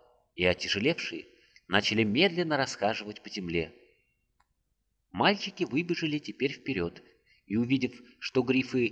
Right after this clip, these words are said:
не в состоянии подняться в воздух, после небольшой погони, в которой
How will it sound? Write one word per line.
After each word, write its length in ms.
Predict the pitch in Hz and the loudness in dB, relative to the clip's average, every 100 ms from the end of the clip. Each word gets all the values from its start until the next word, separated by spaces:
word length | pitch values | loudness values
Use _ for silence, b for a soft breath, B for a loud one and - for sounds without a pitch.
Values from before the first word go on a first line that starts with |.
| - | -2
не 140 | 120 | -4
в 40 | |
состоянии 640 | - 131 - 147 120 90 92 | -4 -2 0 2 2 0 0
подняться 500 | 147 143 110 - 160 | -2 -2 -4 -6 -4
в 40 | |
воздух, 440 | 208 196 - - _ _ _ _ - | -4 -4 -12 -16 _ _ _ _ -2
после 320 | 98 - 98 | -2 0 0
небольшой 420 | 98 95 92 98 | 4 4 2 0
погони, 640 | 92 90 87 190 175 160 - _ b b | 2 2 2 0 0 -10 -14 _ b b
в 100 | - | 0
которой 460 | 123 120 131 123 | 0 2 2 2